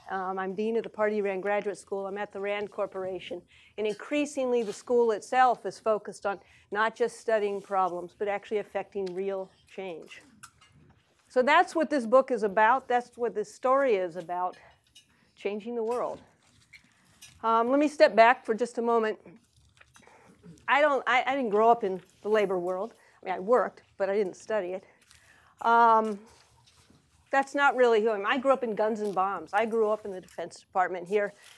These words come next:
in Washington, D C, working in the Pentagon. I left the Pentagon,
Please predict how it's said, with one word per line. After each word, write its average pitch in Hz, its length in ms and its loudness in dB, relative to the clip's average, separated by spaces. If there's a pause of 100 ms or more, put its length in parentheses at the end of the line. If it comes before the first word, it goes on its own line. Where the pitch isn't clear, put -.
(140)
in 185 100 -8
Washington, 190 540 -6
D 196 140 -8
C, 240 420 -6 (140)
working 208 320 -6
in 175 80 -6
the 175 80 -10
Pentagon. 208 580 -8 (920)
I 208 380 2
left 233 360 2
the 226 60 -8
Pentagon, 208 800 0